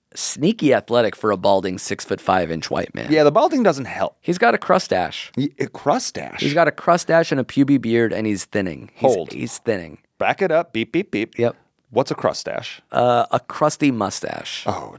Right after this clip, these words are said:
Speaker 2: damn.
Speaker 1: It is
Speaker 2: Nobody wants
Speaker 1: thin,
Speaker 2: a
Speaker 1: it is
Speaker 2: crustache.
Speaker 1: wispy.
Speaker 2: That is brutal.
Speaker 1: Listen, I don't have a good beard either.
Speaker 2: Okay.
Speaker 1: But if I had what he had going on, I'm
Speaker 2: You
Speaker 1: shaving it all off.
Speaker 2: Really?
Speaker 1: This guy can dunk.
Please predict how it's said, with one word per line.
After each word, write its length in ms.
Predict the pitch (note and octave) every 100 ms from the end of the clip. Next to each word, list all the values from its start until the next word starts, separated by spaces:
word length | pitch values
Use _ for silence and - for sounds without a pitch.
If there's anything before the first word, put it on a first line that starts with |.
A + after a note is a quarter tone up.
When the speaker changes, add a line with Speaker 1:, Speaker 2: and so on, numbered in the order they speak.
| -
Speaker 2:
damn. 400 | D#2 C#2+ C2 C#2+
Speaker 1:
It 120 | C#3+
is 120 | D#3
Speaker 2:
Nobody 160 | E2 E2+
wants 120 | F2
Speaker 1:
thin, 160 | D3+ D#3
Speaker 2:
a 40 |
Speaker 1:
it 60 | C#3
is 60 | B2
Speaker 2:
crustache. 640 | A2+ G2 G#2 E2+ E2+ F2+
Speaker 1:
wispy. 120 | - -
Speaker 2:
That 160 | D#3+ A#2+
is 100 | F#2
brutal. 640 | - G#2+ C3 E3+ F3 C3 D#2+
Speaker 1:
Listen, 220 | C3+ A#2
I 140 | -
don't 120 | F3+ D3+
have 220 | C3+ A2+
a 40 |
good 180 | A2 G2+
beard 240 | G#2+ F#2+
either. 380 | F2+ E2+ A1 F2+ -
Speaker 2:
Okay. 360 | C3 A2+ G2 C#3
Speaker 1:
But 120 | C3
if 140 | B2+ -
I 340 | C#3 C#3+ C#3 A2+
had 500 | A2 G#2 G2 F#2+ F2
what 360 | - F#2 G#2+ -
he 200 | - D#3
had 200 | D3+ D#3
going 220 | D#3 D#3
on, 220 | D#3 D#3+ F3 -
I'm 120 | B2
Speaker 2:
You 40 | C#3
Speaker 1:
shaving 360 | A#2 G#2+ D2+
it 80 | C#2+
all 200 | F2 D#2
off. 100 | B1+
Speaker 2:
Really? 600 | C#3 C#3+ C3 A#2+ G2 E2+ - -
Speaker 1:
This 140 | F#3 -
guy 140 | G4
can 180 | - C3
dunk. 460 | B2 D#3 F#2 -